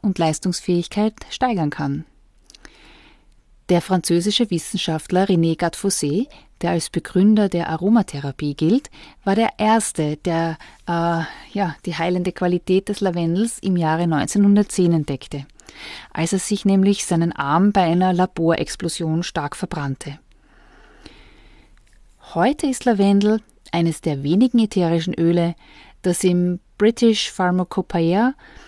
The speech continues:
das ist das britische Referenzsystem von chemischen Substanzen, gelistet ist. Und an der Universität of Miami konnten Forscher nachweisen, dass durch das Einatmen von Lavendelöl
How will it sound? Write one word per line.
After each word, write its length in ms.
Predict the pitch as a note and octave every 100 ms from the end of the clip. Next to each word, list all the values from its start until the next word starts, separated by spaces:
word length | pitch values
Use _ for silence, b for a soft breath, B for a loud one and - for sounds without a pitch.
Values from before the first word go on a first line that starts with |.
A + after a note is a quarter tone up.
| B _
das 440 | F#3+ F#3 - - - _
ist 340 | F#3+ F3+ -
das 200 | F#3+ F3
britische 460 | - A3 A#3 - G#3
Referenzsystem 1040 | F3+ - E3 E3 F#3 - F#3 - E3 E3+ E3+
von 260 | E3+ D#3+ -
chemischen 440 | E3+ F3+ F3+ F#3
Substanzen, 760 | - - - C3+ D3 - F#3 F3+ B B _ _
gelistet 580 | G3+ D#3+ C#3+ - C#3+ A#2+
ist. 400 | B2+ - - - _ _ _ _ _ b b b b b b b b b -
Und 560 | F3+ F3+ F3 - - -
an 260 | F3 E3+
der 340 | E3 E3 E3 -
Universität 760 | - F#3+ F#3 F3+ F3+ - A#3 C#4
of 100 | -
Miami 460 | F3+ D#3+ E3+ G#3 B3
konnten 360 | - G3 G3
Forscher 460 | - E3+ D#3+ - G3+
nachweisen, 800 | E3+ C#3+ - F3 E3+ F3+ C4+ D4+ B B B -
dass 260 | F#3+ -
durch 140 | G#3 -
das 180 | F#3 -
Einatmen 800 | C#3+ D3 G#3 - G#3 A3 A#3 A3+
von 160 | A3 G#3
Lavendelöl 840 | G3+ F#3 F#3 F#3 F#3+ G3+ G#3